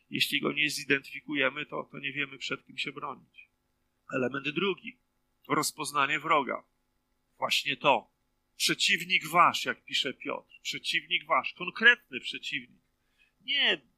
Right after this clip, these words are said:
psychologizowany. „Przeciwnik wasz, diabeł, chodzi wokoło jak lew ryczący, szukając kogo by pochłonąć”.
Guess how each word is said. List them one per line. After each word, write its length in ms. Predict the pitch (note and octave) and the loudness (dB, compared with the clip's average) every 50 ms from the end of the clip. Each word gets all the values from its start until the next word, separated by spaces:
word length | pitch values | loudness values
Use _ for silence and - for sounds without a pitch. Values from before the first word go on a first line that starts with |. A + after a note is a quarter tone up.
| _ _ _ _ | _ _ _ _
psychologizowany. 1160 | - - - F#3+ - - E3 D#3 D#3 D#3 D3+ D3+ D3 D#3 D#3 D3 D#3 D#3+ D3+ C3+ A2+ - - _ _ _ - - - - _ | -2 0 2 2 2 2 2 2 0 -2 -4 -8 -10 -12 -10 -6 -2 0 0 0 0 -4 -12 _ _ _ -20 -20 -20 -20 _
„Przeciwnik 560 | - - F3+ E3+ - - - B3+ C#4 C4+ A3+ F#3 | 0 2 4 6 8 8 6 8 8 4 6 8
wasz, 220 | G3+ G3 F3+ F3 | 8 8 6 6
diabeł, 800 | D#3+ D#3+ F3+ A3 B3+ B3 A#3 E3+ - D3 D#3 E3+ G3+ A#3 A3 - _ _ _ _ | 2 4 8 8 12 12 12 12 12 10 10 8 8 6 0 -6 _ _ _ _
chodzi 400 | - - G#3 A#3+ B3+ A3+ A3+ G#3 | 0 6 6 6 8 8 4 6
wokoło 540 | F3+ G3+ - - - G#3+ A3 A3+ A3 G#3+ G3+ | 6 4 4 4 4 2 2 4 4 4 6
jak 220 | F#3+ F3+ - - | 6 6 6 8
lew 260 | G3+ G#3 A3 G#3+ - | 8 8 8 6 6
ryczący, 560 | G#3 F#3+ F3+ - - G#3 G#3 G#3 G#3 - G3+ F#3 | 2 2 2 2 0 0 0 0 -2 -2 0 0
szukając 560 | - - F3 - G3 F#3+ F#3+ F#3+ F3+ - - | 0 0 4 6 8 8 8 6 4 0 0
kogo 260 | - G3 F3+ F#3 F3 | 0 0 0 0 0
by 120 | D#3+ F3 | -2 -2
pochłonąć”. 880 | - - F3 - - F3+ F#3 F3+ E3 C#3 B2 A2+ - - - - - | -2 -2 -6 -6 -6 -4 -2 -2 0 0 -4 -6 -8 -10 -12 -14 -14